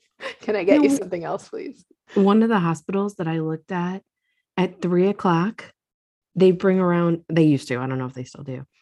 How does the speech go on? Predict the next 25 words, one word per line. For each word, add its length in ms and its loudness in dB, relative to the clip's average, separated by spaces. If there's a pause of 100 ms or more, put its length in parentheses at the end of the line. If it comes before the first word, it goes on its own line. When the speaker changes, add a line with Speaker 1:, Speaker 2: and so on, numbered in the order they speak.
(140)
Speaker 2:
but 80 -6
at 100 -6
three 160 0
o'clock, 320 -4
they 100 -2
would 140 -2
bring 160 -2
around 280 -4
a 40 -4
little 260 -8
dessert 500 -6
cart 300 -6 (500)
Speaker 1:
Oh, 220 -6
Speaker 2:
to 100 4
Speaker 1:
that's 120 -2
Speaker 2:
all 160 2
the 280 2
Speaker 1:
cute. 40 2
Speaker 2:
new 200 2
moms. 840 -2 (800)
I 60 -2
was 160 -6
like, 260 -2
Speaker 1:
Aw. 80 -8
Speaker 2:
"Oh, 720 -6